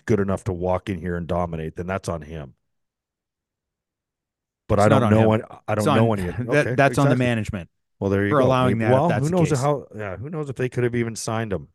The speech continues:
Speaker 1: if that wasn't, if he wasn't given the opportunity. I don't know all that.
Speaker 2: I think that, you know, listen, I mean, the Sabres were
Speaker 1: So many
Speaker 2: in, in a
Speaker 1: different
Speaker 2: tight situation.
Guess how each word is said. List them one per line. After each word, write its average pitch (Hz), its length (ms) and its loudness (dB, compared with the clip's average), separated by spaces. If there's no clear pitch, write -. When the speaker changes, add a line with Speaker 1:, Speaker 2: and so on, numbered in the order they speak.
Speaker 1:
if - 280 -6
that 82 200 -2
wasn't, 85 300 -4
if 90 80 -8
he 98 60 -2
wasn't 90 300 -2
given 82 220 -6
the 80 80 -6
opportunity. 82 480 -10
I 120 140 0
don't 117 200 2
know 95 140 4
all 78 240 2
that. 69 160 -10
Speaker 2:
I 185 40 -18
think 220 220 0
that, 202 180 2
you 190 120 2
know, 202 60 2
listen, 120 280 2
I 117 140 2
mean, 127 220 2
the 127 40 -2
Sabres 190 380 0
were 185 140 2
Speaker 1:
So 143 120 2
many 135 180 2
Speaker 2:
in, - 20 0
in 113 60 -2
a - 40 2
Speaker 1:
different 151 220 0
Speaker 2:
tight 156 220 2
situation. 147 640 -2